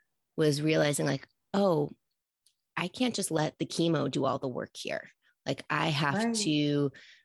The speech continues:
Speaker 1: talk to my cells. I have to feed my cells n-, nutrients. I get to be part of the solution here." And my meditation practice was a huge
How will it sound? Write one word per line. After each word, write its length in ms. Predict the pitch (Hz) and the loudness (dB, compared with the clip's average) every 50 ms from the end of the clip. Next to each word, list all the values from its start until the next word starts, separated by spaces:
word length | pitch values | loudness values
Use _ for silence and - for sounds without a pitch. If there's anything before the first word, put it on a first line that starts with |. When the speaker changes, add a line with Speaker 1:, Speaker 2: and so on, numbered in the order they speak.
| _ _ _ _ _ _ - | _ _ _ _ _ _ -6
Speaker 1:
talk 280 | - 160 175 165 - | -2 0 0 0 2
to 80 | - 175 | 0 2
my 200 | 160 151 151 156 | 2 2 2 2
cells. 600 | 143 - - 139 135 127 127 131 - - - - _ - | 0 0 0 0 0 0 0 0 -2 -2 -4 -6 _ -4
I 140 | 156 147 156 | -4 -4 -2
have 320 | 143 143 147 147 - - - | -2 -2 -2 -2 -4 -6 -6
to 320 | - 156 147 147 147 143 | -2 0 0 0 0 -2
feed 340 | 135 - - 160 156 143 143 | -4 -6 -2 0 0 2 2
my 180 | 143 143 143 | 0 0 0
cells 500 | 135 - - 139 139 139 143 135 - - _ - | -2 -2 -2 -2 -2 -2 -4 -6 -8 -12 _ -10
n-, 80 | - - _ _ _ _ _ - | -10 -10 _ _ _ _ _ -8
nutrients. 840 | - 156 151 151 139 - - 151 143 143 139 135 131 139 - - - _ _ _ _ _ _ _ _ _ _ _ - - - - - - | -4 -2 -2 -2 -2 -4 -4 -2 -2 0 0 0 -2 -2 -4 -4 -6 _ _ _ _ _ _ _ _ _ _ _ -12 -10 -10 -10 -10 -4
I 100 | 185 185 | -4 -2
get 180 | 175 190 180 - | -2 -2 -2 -2
to 80 | - | -4
be 120 | - 156 143 | -4 -4 -6
part 340 | - - - 147 143 - - - | -4 -2 -2 -2 -2 -2 -2 -4
of 140 | 147 131 | -2 -2
the 80 | 139 139 | -2 -2
solution 580 | - - - 139 - 139 143 - - - - 143 | -4 -2 -6 -6 -4 -4 -4 -2 -2 -2 -2 -2
here." 340 | 143 135 120 117 117 - - - | 0 2 2 2 0 0 -2 -2
And 300 | 151 147 143 139 135 - - - - - - - - - | 0 2 2 2 0 -2 -8 -20 -20 -20 -20 -20 -12 -2
my 120 | - 165 156 | 2 4 4
meditation 640 | 160 156 151 156 135 - - 175 196 - - 240 - | 4 4 2 0 -2 0 0 0 0 2 2 0 0
practice 400 | 175 139 143 - - 156 - - | 0 -4 -4 -4 -8 -10 -8 -8
was 160 | 147 - - | -8 -6 -6
a 40 | 139 | -6
huge 880 | - - - - - 208 214 214 202 190 180 165 - - - - - | -6 -8 -8 -4 -2 2 2 4 4 4 2 2 -2 -4 -6 -6 -8